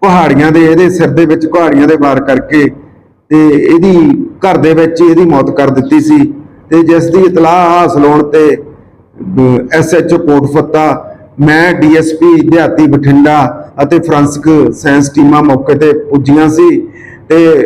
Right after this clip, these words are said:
ਇਹਦੀ ਜਿਹੜੀ ਡੈੱਡ ਬਾਡੀ ਆ, ਅਸੀਂ ਸਿਵਲ ਹਸਪੀਟਲ ਪੋਸਟਮਾਰਟਮ ਲਈ ਭੇਜ ਦਿੱਤੀ ਸੀ। ਤੇ ਇਸ ਸੰਬੰਧੀ ਅਸੀਂ ਮਨਦੀਪ ਸਿੰਘ ਦੇ ਵਰ ਖਿਲਾਫ, ਅਹ, ਕਤਲ ਦਾ ਮੁਕੱਦਮਾ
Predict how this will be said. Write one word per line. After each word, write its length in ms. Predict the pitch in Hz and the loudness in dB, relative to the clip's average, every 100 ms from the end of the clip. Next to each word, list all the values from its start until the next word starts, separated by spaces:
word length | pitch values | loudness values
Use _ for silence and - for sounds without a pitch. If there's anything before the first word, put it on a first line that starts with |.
| - 160 | 0 0
ਇਹਦੀ 220 | 170 180 | 2 2
ਜਿਹੜੀ 480 | 175 170 180 170 - | 2 2 2 2 0
ਡੈੱਡ 260 | 143 147 | -2 0
ਬਾਡੀ 380 | 156 170 170 170 | 0 0 0 2
ਆ, 180 | 165 156 | 2 0
ਅਸੀਂ 340 | 156 160 143 - - - - | 0 2 0 -2 -10 -20 -8
ਸਿਵਲ 260 | 170 170 185 | -2 0 0
ਹਸਪੀਟਲ 920 | 180 143 156 156 156 151 143 131 143 - - | -2 -2 -2 0 0 2 2 -2 -6 -16 -8
ਪੋਸਟਮਾਰਟਮ 640 | 156 151 160 170 160 160 165 | -2 0 0 0 0 0 0
ਲਈ 100 | 160 | 0
ਭੇਜ 280 | 165 175 135 | 0 0 0
ਦਿੱਤੀ 300 | 143 - - | 0 -2 0
ਸੀ। 380 | 175 151 - - - - | 0 0 -4 -12 -18 -4
ਤੇ 60 | 165 | 0
ਇਸ 180 | 180 | 0
ਸੰਬੰਧੀ 480 | 180 185 185 185 190 | 0 -2 0 2 2
ਅਸੀਂ 440 | 170 175 170 139 - - - | 2 2 2 0 -4 -14 -6
ਮਨਦੀਪ 400 | 165 165 160 170 | -2 0 2 0
ਸਿੰਘ 220 | - 180 185 | 0 0 0
ਦੇ 100 | 175 | 0
ਵਰ 240 | 156 151 | 0 -2
ਖਿਲਾਫ, 400 | 160 156 156 151 | 0 0 0 0
ਅਹ, 840 | 143 135 135 - - - 143 147 | 0 0 -6 -14 -20 -8 -2 0
ਕਤਲ 380 | 147 175 180 185 | 0 -2 0 0
ਦਾ 120 | 185 | 0
ਮੁਕੱਦਮਾ 800 | 180 - 151 156 170 156 123 | 0 -2 -2 0 0 0 -2